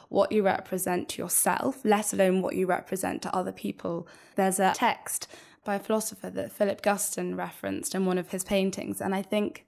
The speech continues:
one painting is named after, and it's called something like The Mirror Image as I. And it's all about how you know you exist, but you can't see yourself.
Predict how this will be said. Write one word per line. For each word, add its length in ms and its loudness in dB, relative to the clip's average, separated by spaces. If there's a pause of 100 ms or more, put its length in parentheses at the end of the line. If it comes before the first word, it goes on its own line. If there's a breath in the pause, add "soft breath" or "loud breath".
one 200 2
painting 320 0
is 220 -2
named 360 4
after, 340 0
and 80 -4
it's 160 -4
called 300 -4
something 220 0
like 240 -2 (440 loud breath)
The 60 2
Mirror 260 6
Image 440 0
as 200 -6
I. 540 2 (340 loud breath)
And 120 4
it's 120 0
all 300 8
about 500 0 (260 soft breath)
how 500 2 (140)
you 460 0
know 240 6
you 200 6
exist, 840 -4
but 140 -4
you 100 -4
can't 360 0
see 280 0
yourself. 560 -10